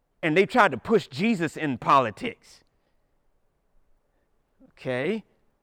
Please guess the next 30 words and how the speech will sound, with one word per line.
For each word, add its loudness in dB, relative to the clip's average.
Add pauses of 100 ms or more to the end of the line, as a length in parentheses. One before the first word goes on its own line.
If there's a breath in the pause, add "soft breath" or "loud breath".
(280 loud breath)
And 2
then 4
what 6
happens 2
is 2 (160 soft breath)
they 2
push 2
Jesus 0
in 2
this 2
area, 2 (520 loud breath)
and 2
then 4
they 8
push 4
Jesus 2
in 2
this 2
area, 2 (160 loud breath)
and 0
they're 4
yelling, 2 (180 loud breath)
and 2
they're 4
screaming, 0 (120)
and 0
then 2
what 4
happens 4
is 2